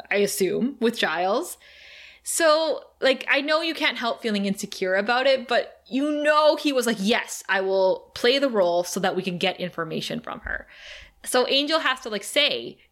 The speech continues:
"Kissing her meant nothing. I don't want a bad girl. I've done that before. I've lived a long time, Buffy,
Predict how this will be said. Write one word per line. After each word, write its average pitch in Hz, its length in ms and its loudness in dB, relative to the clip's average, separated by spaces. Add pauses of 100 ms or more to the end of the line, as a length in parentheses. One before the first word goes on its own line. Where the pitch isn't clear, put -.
(220)
"Kissing 320 320 0
her 320 160 2
meant 285 200 0
nothing. 180 540 -2
I 208 100 2
don't 220 320 0
want 190 340 0
a 196 40 -4
bad 254 360 0
girl. 226 280 2
I've 180 140 -2
done 196 200 0
that 196 120 -2
before. 254 400 2
I've 202 260 0
lived 190 160 -2
a 180 60 2
long 214 340 2
time, 240 280 0
Buffy, 185 440 0